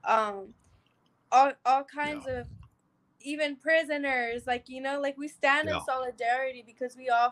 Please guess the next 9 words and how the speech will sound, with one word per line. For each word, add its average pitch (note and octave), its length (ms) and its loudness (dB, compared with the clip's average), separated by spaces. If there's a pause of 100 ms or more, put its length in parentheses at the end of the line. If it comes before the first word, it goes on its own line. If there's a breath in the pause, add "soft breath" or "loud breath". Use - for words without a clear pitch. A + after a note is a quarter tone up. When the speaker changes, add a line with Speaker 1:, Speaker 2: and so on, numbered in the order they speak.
Speaker 1:
face A#3 260 -6
the - 140 -16
same A#3 320 -8
type G#3+ 320 -4
of, G3+ 320 -2 (220)
um, G3 420 -4 (1400)
what's A#3 200 -6
it C4 100 -2
called? C4 420 2